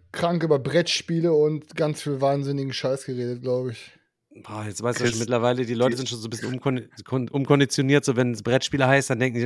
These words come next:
Speaker 2: „Oh, Digga, das langweilen die mir schon wieder übel den Arsch ab gleich.“
Speaker 1: Ja, aber heute
Speaker 3: Komischerweise
Speaker 1: über die,
Speaker 3: macht der
Speaker 1: heute
Speaker 3: Chris immer irgendwelche Versprechungen, Alter, die er nie einhält.
Speaker 1: Ey, nee, pass auf, heute wird über die geisteskranken Brettspiele geredet. Ich hab in der letzten Zeit mal wieder ein paar andere Podcasts gehört auf dem Weg nach Berlin.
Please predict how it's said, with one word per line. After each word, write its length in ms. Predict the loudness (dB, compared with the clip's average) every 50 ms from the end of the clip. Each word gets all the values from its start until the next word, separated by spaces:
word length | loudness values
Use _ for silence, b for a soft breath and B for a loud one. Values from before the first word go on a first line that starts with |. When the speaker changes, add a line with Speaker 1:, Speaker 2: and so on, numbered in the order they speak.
| -2 -2
Speaker 2:
„Oh, 300 | -2 0 0 2 2 0
Digga, 480 | 0 0 0 0 0 0 0 0 0 -2
das 160 | -2 -2 -2
langweilen 380 | -2 -2 0 2 2 2 0
die 40 | 0 -2
mir 200 | 0 0 0 -2
schon 160 | -2 -2 0
wieder 160 | 0 2 2
übel 300 | 2 2 2 2 2 2
den 120 | 2 0
Arsch 320 | 0 -2 -2 -2 -2 -2 -4
ab 160 | -6 -8 -8
gleich.“ 360 | -8 -8 -6 -6 -8 -8 -12 _ _ _ _ _ _ -10
Speaker 1:
Ja, 140 | -2 0
aber 80 | 2 2
heute 120 | 4 4 4
Speaker 3:
Komischerweise 260 | 4 4 4 4 4
Speaker 1:
über 80 | 4 2
die, 40 | 0
Speaker 3:
macht 120 | 0 0
der 80 | 2 6
Speaker 1:
heute 60 | 6 6 6
Speaker 3:
Chris 100 | 6 4
immer 140 | 2 4
irgendwelche 260 | 4 4 2 0 0 0
Versprechungen, 540 | 0 0 0 -2 -2 -2 0 0 0 0
Alter, 260 | -2 -2 -2 -2 -4 -4
die 180 | -2 0 2
er 100 | 2 2
nie 320 | 2 2 0 0 0 -2 -2
einhält. 480 | 0 0 0 0 0 -2 -4 -4 -6 -10 B B B B B
Speaker 1:
Ey, 320 | 2 6 8 10 10 10 8
nee, 220 | 8 6 4 2
pass 160 | 4 6 6
auf, 180 | 6 6 6 6
heute 320 | 8 8 8 6 4 0
wird 140 | 0 0 -2
über 240 | 0 2 4 4 4
die 100 | 4 4
geisteskranken 640 | 4 4 4 4 2 -4 -8 -6 -6 -6 -4 -4
Brettspiele 380 | -6 -6 -6 -8 -8 -8 -6 -4
geredet. 200 | -4 -4 -4 -4
Ich 100 | -4 -4
hab 120 | -4 -2
in 60 | 0
der 80 | 0 0
letzten 280 | -2 -2 -4 -6 -4 0
Zeit 220 | 2 2 2 2
mal 100 | 0 0
wieder 100 | 0 0
ein 60 | 0 0
paar 180 | 0 -2 0
andere 380 | 0 2 2 4 4 4 4 2 -4 -8 -2
Podcasts 640 | 0 0 0 0 0 2 4 4 2 0 -4 -6 -2
gehört 300 | 2 4 6 6 6 4
auf 120 | 2 0
dem 120 | -2 -2 -2
Weg 140 | -2 -2
nach 140 | -2 -4 -2
Berlin. 500 | 0 2 2 4 2 2 0 0 0 -2